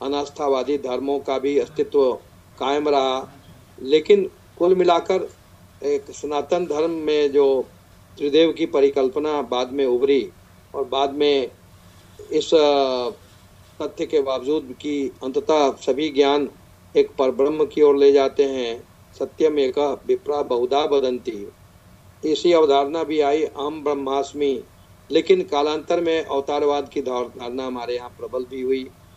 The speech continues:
और ऐसा माना गया, ये गीता में आप सब, हम सब जानते हैं कि जब जब कोई आपदा की स्थिति आती है तो अवतारी पुरुष,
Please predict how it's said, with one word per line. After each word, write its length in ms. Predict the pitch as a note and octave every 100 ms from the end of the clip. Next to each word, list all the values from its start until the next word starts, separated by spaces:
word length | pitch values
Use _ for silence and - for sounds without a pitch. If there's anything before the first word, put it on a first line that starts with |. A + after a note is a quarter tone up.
| - - -
और 140 | C#3+ C#3
ऐसा 240 | C3+ C#3+
माना 260 | C#3 C#3 C#3
गया, 280 | C3+ C3+ C3 - - - - -
ये 140 | B2
गीता 340 | B2 C3 C3+ B2+
में 300 | B2+ A#2 G#2 - A2+
आप 160 | A2 - - -
सब, 220 | - - A2 -
हम 140 | A#2+ B2
सब 220 | B2+ - - -
जानते 380 | A2+ A2+ A2 C3+
हैं 280 | A#2 A2 - - - -
कि 100 | B2+
जब 240 | C#3 C3
जब 240 | C#3+ C#3 - - - - -
कोई 200 | G3+ G#3
आपदा 420 | B2+ B2+ C3 C#3+
की 400 | C#3+ - - C#3
स्थिति 360 | B2 C3 C#3 C3+
आती 300 | B2+ - D3
है 120 | C3+
तो 300 | C3+ C3+ B2
अवतारी 500 | - C3 C3+ C3+ D3+
पुरुष, 500 | - C#3+ C#3+ -